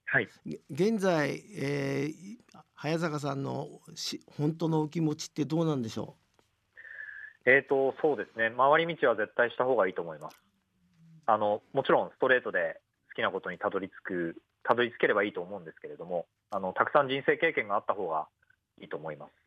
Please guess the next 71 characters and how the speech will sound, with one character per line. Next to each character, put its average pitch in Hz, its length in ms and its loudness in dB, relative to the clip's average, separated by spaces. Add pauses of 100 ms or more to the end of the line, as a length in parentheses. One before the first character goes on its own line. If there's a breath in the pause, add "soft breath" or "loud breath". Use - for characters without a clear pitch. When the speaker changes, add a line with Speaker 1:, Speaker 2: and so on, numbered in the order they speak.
(120)
Speaker 1:
は - 160 -8
い。 73 80 -10 (420)
Speaker 2:
あ 180 140 -2
と、 170 640 0
こ - 120 -6
の 165 140 2
本 220 220 2
の 202 80 2
中 131 240 0
で 117 80 -4
さ、 127 400 -4
独 160 420 -2
立 208 280 0
す 208 100 0
る 214 120 4
時 202 240 2
に 151 180 6
親 214 420 6
友 220 240 4
と 202 100 0
や 190 140 4
っ 190 40 -2
ち - 120 -4
ゃ 202 60 4
ダ 180 140 4
メ 185 120 2
だ 180 80 2
っ 160 40 -2
て 151 240 -4
く 131 200 -6
だ 156 100 2
り 156 140 0
が 170 100 2
あ 165 40 0
る 165 40 0
ん - 20 0
だ 156 120 -2
け - 80 -4
ど、 117 100 -4
そ 156 160 -4
れ 170 160 0
ち - 80 -4
ょ 170 40 -2
っ - 40 -8
と、 - 100 0
Speaker 1:
は 139 60 8
い。 101 80 -2 (460 soft breath)
Speaker 2:
あ 131 160 0
の、 131 300 0 (460 soft breath)
え 143 560 -4
ー、 143 80 -4
ラ 165 80 0
ジ 160 100 -4
オ 151 60 0
聞 135 160 -4
い 135 40 -4
て 147 100 -4
る 139 80 -2
リ 131 140 -2
ス - 140 -6
ナ 160 100 2
ー - 20 2
の 165 100 0
人 160 200 -4
に 143 120 2
な 139 160 0
か 165 120 0
な 165 100 0
か 165 120 0
い 175 260 2
い 147 80 -8